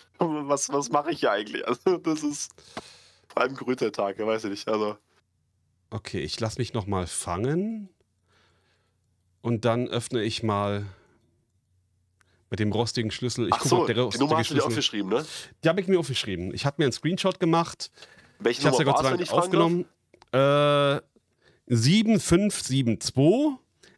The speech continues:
Speaker 2: eins fünf neun vier null null drei zwei.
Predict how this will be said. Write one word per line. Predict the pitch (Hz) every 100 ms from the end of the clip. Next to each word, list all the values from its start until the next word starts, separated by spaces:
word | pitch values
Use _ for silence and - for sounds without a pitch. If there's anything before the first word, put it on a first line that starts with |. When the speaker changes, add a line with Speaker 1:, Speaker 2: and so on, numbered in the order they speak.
| -
Speaker 2:
eins | 123 160 - -
fünf | - 151 156
neun | 123 117 113
vier | - 196 220 240 - _ _ -
null | 139 170 196
null | 170 151 151 156
drei | 123 110 117
zwei. | 117 - 98 85